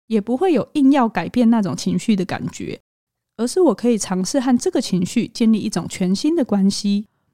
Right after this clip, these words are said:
具体的做法是，我会先找到一个感觉安静和安全的空间，然后用一种舒服的姿势坐着，告诉自己，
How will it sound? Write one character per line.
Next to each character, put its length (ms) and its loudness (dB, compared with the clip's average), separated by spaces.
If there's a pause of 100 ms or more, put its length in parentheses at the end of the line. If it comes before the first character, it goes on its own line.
(340)
具 180 4
体 140 2
的 100 -4
做 240 0
法 160 -2
是， 200 0
我 140 2
会 160 0
先 160 0
找 160 -4
到 140 0
一 80 0
个 180 0
感 200 -6
觉 160 -12
安 240 2
静 340 0
和 200 -4
安 180 0
全 180 2
的 80 2
空 260 2
间， 360 0 (340)
然 180 0
后 240 2
用 220 4
一 20 4
种 200 -2
舒 200 0
服 200 0
的 100 0
姿 220 -2
势 200 -2
坐 240 0
着， 260 -10 (580)
告 80 -2
诉 160 -2
自 160 -4
己， 260 -8